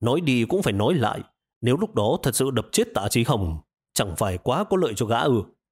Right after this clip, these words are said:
Cứ chờ đi, tôi cảm thấy gã đó sớm muộn gì cũng sẽ có ngày ngã trong tay cậu.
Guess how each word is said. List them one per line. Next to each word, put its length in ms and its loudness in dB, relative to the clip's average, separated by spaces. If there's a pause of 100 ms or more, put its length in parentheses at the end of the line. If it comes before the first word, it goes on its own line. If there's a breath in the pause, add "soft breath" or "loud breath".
(460)
Cứ 100 0
chờ 240 0
đi, 140 -2 (480)
tôi 140 0
cảm 160 0
thấy 120 0
gã 160 0
đó 260 0 (260)
sớm 280 0
muộn 240 0
gì 220 2
cũng 160 0
sẽ 120 2
có 120 2
ngày 320 0 (180)
ngã 340 0
trong 180 -2
tay 140 2
cậu. 300 -4